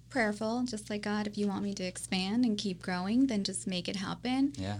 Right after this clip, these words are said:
Speaker 1: So the last two years, I came to that point where it's like, "Okay, I can just blow up and get a ton of business and just go for it,
Speaker 2: Yeah.
Speaker 1: or pull back." And I felt led to pull, be pulled back both
Speaker 2: Mm.
Speaker 1: years, even though I was so busy, but
Speaker 2: Of
Speaker 1: for me, that
Speaker 2: course.
Speaker 1: was pulled back.
Speaker 2: Yeah.
Speaker 1: Um,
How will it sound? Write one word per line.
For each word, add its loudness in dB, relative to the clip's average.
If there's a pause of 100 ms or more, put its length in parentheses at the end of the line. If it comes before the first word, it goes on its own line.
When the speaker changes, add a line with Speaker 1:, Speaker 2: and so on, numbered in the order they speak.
Speaker 1:
So -4
the 0
last 4
two 2
years, 2
I 2
came 0
to -4
that -4
point 0
where -4
it's -4
like, -4
"Okay, -4
I -6
can -8
just -8 (120)
blow -2
up -2 (180)
and -2
get -4
a -6
ton -4
of -4
business -4
and -6
just -12
go -4
for -4
it, 0
Speaker 2:
Yeah. 0
Speaker 1:
or 4
pull -6
back." -2
And 0
I 0
felt -2
led 0
to -2
pull, -4
be 0
pulled -6
back -2
both 0
Speaker 2:
Mm. -4
Speaker 1:
years, -4 (380)
even 8
though 8
I 2
was 2
so 0 (160)
busy, 2
but 2
Speaker 2:
Of -2
Speaker 1:
for 4
me, 6
that 4
Speaker 2:
course. -2
Speaker 1:
was -2
pulled -6
back. -2 (120)
Speaker 2:
Yeah. 2 (200)
Speaker 1:
Um, 2